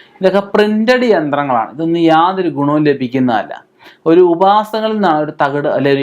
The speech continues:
യന്ത്രം ഉണ്ടാവേണ്ടത്. ആ യന്ത്രം ഉണ്ടായിക്കഴിഞ്ഞാൽ അതിനെ പരിപാലിക്കേണ്ട രീതി കൂടി, ഒരു ക്ഷേത്രത്തിൽ ഒരു തന്ത്രി പ്രതിഷ്ഠ കഴിക്കുന്നതിന് തുല്യമായ കാര്യങ്ങളൊക്കെ ഒരു യന്ത്രത്തിനകത്ത് നമ്മൾ ചെയ്യണം. യന്ത്രഗായത്രി, മന്ത്രഗായത്രി, അച്ചുകൾ, ഹല്ലുകൾ എല്ലാം എഴുതി,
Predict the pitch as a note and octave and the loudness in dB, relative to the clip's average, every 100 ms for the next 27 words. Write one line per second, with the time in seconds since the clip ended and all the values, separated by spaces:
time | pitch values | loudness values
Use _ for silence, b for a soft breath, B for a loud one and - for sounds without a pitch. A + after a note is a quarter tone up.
0 | C3 C3 C#3+ D3 A#2+ A2+ A#2 A2+ G#2+ - | 0 0 0 0 -2 -2 -2 -4 -8 -14
1 | _ - D3+ D#3+ E3+ D#3+ E3+ D#3 D3 D3+ | _ -2 0 2 0 0 0 2 2 0
2 | D#3 D3 C3+ C3+ - C3+ C#3+ D#3+ D#3 D#3+ | 0 -2 0 -4 -2 -2 2 0 0 0
3 | D3+ D#3+ F3+ F#3 F#3+ F#3+ G3 F#3+ F3+ D3 | 0 0 2 2 2 0 -2 0 -2 -4
4 | D#3 F3 G3 F3+ D#3+ C3 - B B - | -4 -2 0 0 0 -2 -12 B B -4
5 | E3+ F3 F3+ E3+ F#3+ G#3 G3 F#3+ D#3+ E3 | 0 0 0 0 -2 0 0 0 0 0
6 | F#3 F3 D#3 - F#3+ E3+ D#3+ E3+ D#3+ D#3 | -2 -2 -4 0 2 2 0 0 0 0
7 | D3 D3+ D#3 D#3 D#3+ C#3 C#3 D3+ C#3+ C3+ | 0 0 2 0 0 -2 -2 -4 -4 -2
8 | C#3+ C3+ C#3 B2+ C3+ - D3 C3 C3 C3 | -2 0 0 -2 -4 -4 -4 -2 -2 -2
9 | C3 A#2+ A2 G#2 _ B B B B - | -2 -2 -4 -6 _ B B B B -4
10 | C#3 C#3+ C#3 C3+ D3 D3 C3+ C3+ C3+ C3+ | 0 2 2 0 -2 -2 -2 0 2 0
11 | B2+ C#3 D3 C#3 - C#3 C3+ C#3+ C#3 C3 | 0 -2 0 -2 0 0 2 2 0 -2
12 | C3+ C3+ C#3+ B2+ C3+ C3 B2+ A#2+ | 0 2 2 2 0 0 -4 -6